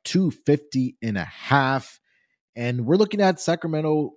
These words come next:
Kings point guard De'Aaron Fox to go over his point total right now. And that number is sitting at thirty and a half. And number one,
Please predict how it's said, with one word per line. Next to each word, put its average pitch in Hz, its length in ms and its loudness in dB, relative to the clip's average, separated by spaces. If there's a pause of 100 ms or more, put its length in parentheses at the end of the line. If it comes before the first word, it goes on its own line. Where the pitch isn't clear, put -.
(120)
Kings 147 340 0
point 131 460 -4
guard 120 360 2
De'Aaron 107 400 2
Fox 113 380 0
to 101 100 -4
go 110 400 0
over 110 260 -4
his 107 240 -4
point 110 400 -8
total 92 260 -6
right 92 220 -2
now. 92 140 -2
And 92 100 -4
that 131 160 0
number 117 240 -4
is - 160 -10
sitting 104 240 -4
at 85 180 -4
thirty 113 540 -4 (140)
and 104 160 -6
a 82 120 -10 (140)
half. 104 500 -2 (840)
And 123 560 0 (160)
number 165 240 2
one, 156 460 2